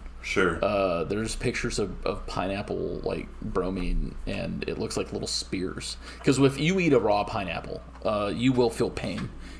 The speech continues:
Speaker 2: in your mouth as it, as it kinda attacks your, your lips and your mouth.
Speaker 1: Oh,
Speaker 2: It
Speaker 1: okay.
Speaker 2: stings.
Speaker 1: Yeah.
Speaker 2: So, yeah, it's not a fun deal.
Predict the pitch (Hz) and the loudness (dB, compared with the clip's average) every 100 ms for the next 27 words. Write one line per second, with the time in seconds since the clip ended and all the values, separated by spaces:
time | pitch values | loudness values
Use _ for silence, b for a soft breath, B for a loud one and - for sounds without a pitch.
0 | - 107 104 95 92 - 85 104 104 - | -4 -2 0 -2 -4 -2 -4 -2 -2 -2
1 | 107 90 - 110 80 - 117 110 - - | -2 -4 -2 0 0 -2 -4 -4 -2 -2
2 | 117 107 - - 78 - - - - - | -4 -6 -6 -2 -2 -2 -2 -6 -6 -4
3 | 60 53 - - - 95 98 95 95 131 | -4 -4 -6 -10 -4 2 6 6 6 6
4 | 107 82 - - - B B B - 92 | 4 4 -4 -8 -10 B B B -6 2
5 | 90 90 92 85 - - - - - 131 | 4 6 4 2 -4 -8 -4 -2 -2 0
6 | 117 127 143 120 - 95 - - | 2 8 10 10 6 0 -2 -8